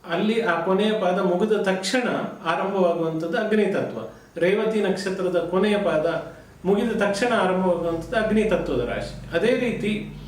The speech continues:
ಅಶ್ವಿನಿಯ ನಕ್ಷತ್ರದ ಮೊದಲನೇ ಪಾದದಲ್ಲಿ ಹುಟ್ಟಿದ್ರೆ ಜಲತತ್ವದಿಂದ ಅಗ್ನಿ ತತ್ವಕ್ಕೆ ಸಡನ್ ಆಗಿ ಬದಲಾವಣೆ ಆಗುವಂತಹ ಒಂದು ಸಂದರ್ಭ. ಆ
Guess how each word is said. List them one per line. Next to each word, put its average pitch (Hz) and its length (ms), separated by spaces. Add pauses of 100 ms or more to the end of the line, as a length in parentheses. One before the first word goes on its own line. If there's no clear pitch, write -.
(260)
ಅಶ್ವಿನಿಯ 247 360
ನಕ್ಷತ್ರದ 208 460
ಮೊದಲನೇ 185 540
ಪಾದದಲ್ಲಿ 170 440
ಹುಟ್ಟಿದ್ರೆ 185 680 (420)
ಜಲತತ್ವದಿಂದ 202 920 (920)
ಅಗ್ನಿ 226 340
ತತ್ವಕ್ಕೆ 180 600
ಸಡನ್ 240 440
ಆಗಿ 202 260
ಬದಲಾವಣೆ 180 480
ಆಗುವಂತಹ 151 520
ಒಂದು 196 200
ಸಂದರ್ಭ. 156 520 (300)
ಆ 190 160